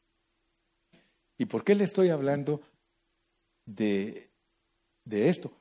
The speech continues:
Porque nosotros no debemos de amar nada en esta tierra, si no, no nos vamos a dejar hacer el trabajo. El trabajo de ser irreprensibles se logra cuando uno empieza a negar su alma en muchas cosas.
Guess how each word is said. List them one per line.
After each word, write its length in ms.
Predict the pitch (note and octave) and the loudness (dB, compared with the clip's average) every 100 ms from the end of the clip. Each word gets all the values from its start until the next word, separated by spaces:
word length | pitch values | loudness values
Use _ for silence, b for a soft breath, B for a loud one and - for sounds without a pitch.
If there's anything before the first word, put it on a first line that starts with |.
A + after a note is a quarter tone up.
| _ - | _ -8
Porque 300 | A2+ - A#2 | -6 -4 -4
nosotros 440 | A2 C#3+ C#3+ D3 | -2 -2 0 0
no 160 | C#3+ C#3 | 0 0
debemos 480 | C#3 C#3+ C#3+ D3 | 2 2 0 0
de 100 | A2+ | -2
amar 300 | G#2+ A#2 C#3 | -4 -4 -4
nada 440 | B2+ C3 D#3 D#3 A#2 | -4 -2 -2 -2 -6
en 100 | A2+ | -6
esta 300 | C3+ - A2+ | -6 -6 -8
tierra, 380 | - C#3 E3 B B B _ | -2 -2 -2 B B B _
si 220 | - - A2+ | -14 -4 0
no, 200 | A#2+ C3 | 2 2
no 200 | B2+ B2+ | 2 2
nos 240 | B2 A2 | 2 0
vamos 380 | A2+ B2+ A#2 A#2 | 0 -2 -4 -4
a 40 | |
dejar 360 | G2 F#2+ A2 A2+ | -4 -4 -4 -4
hacer 340 | A2 - A#2 | -4 -2 0
el 160 | A2+ - | 0 -2
trabajo. 580 | G#2+ G#2+ D#3 D3 F#3+ - _ _ _ _ _ _ - | -2 0 -2 -4 -16 -20 _ _ _ _ _ _ -2
El 140 | A#2+ | -2
trabajo 520 | A2+ A2+ D3 E3 F#3+ | 2 4 4 4 2
de 140 | C3 A2+ | 2 2
ser 220 | - D3+ | 2 4
irreprensibles 1040 | E3+ C3 A2 A#2 G#2 - D#3+ B2+ A#2+ - - | 4 2 2 0 0 0 0 2 0 -4 -10
se 140 | - A#2 | -4 2
logra 540 | A#2 F3 D3 A#2 A#2+ B B B _ _ | 6 6 6 0 -4 B B B _ _
cuando 380 | - A#2 G#2+ G#2+ | 0 2 2 2
uno 300 | B2 C3+ C#3 | 4 4 2
empieza 840 | A#2 G#2+ B2 C3 B2 C3+ C3+ - - | 2 0 0 0 0 -6 -8 -14 -4
a 100 | A#2 | 0
negar 440 | G#2+ G2+ A2 B2 | 2 0 0 -2
su 280 | A#2 B2 G#2+ | -2 0 2
alma 420 | A#2 C3 C3 B2+ - | 2 0 -2 -4 -4
en 320 | A2+ G#2+ A#2 | -2 -2 0
muchas 460 | D3 D#3 B2+ A2+ - | 2 0 -2 -6 -2
cosas. 600 | D3+ D3 - - - | -2 -2 -10 -18 -20